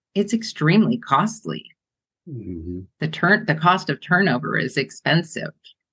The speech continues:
Speaker 1: and it brings down morale.
Speaker 2: Right.
Speaker 1: So it's a win-win to invest in that early engagement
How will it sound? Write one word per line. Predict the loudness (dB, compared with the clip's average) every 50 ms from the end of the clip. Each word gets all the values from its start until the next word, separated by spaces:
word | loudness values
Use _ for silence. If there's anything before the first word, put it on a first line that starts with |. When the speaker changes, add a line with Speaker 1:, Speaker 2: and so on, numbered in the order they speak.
| _ _ _ _ -2
Speaker 1:
and | 0 2 2 2
it | 2 2 2
brings | 2 4 4 2 2 4
down | 4 4 6 4
morale. | 4 2 2 0 0 0 0 -2 -6 -10 _ _ _ _ _ _ _ _ _ _ _ -12
Speaker 2:
Right. | -8 -6 -6 -6 -6 -10 -12 _ _
Speaker 1:
So | _ -4 0
it's | 0 2 4 4
a | 4
win-win | 4 6 6 6 6 6 4 4 2 2 0 -2 -2 -4 -2
to | 0 2 2
invest | 4 4 4 4 4 4 2 0 -6 -14 _ -20 _ -6
in | -2 -2 0 0 -2 -2 -6 -8 _ _ _ _ _ _ _ _ _ _ _ _ _ _ _ 0
that | 2 2 2 2 -2 _ _ 0
early | 2 4 4 6 6 4 4 4 4 2 2
engagement | 0 0 0 0 0 -2 -2 -2 -4 -4 0 2 2 2 2 0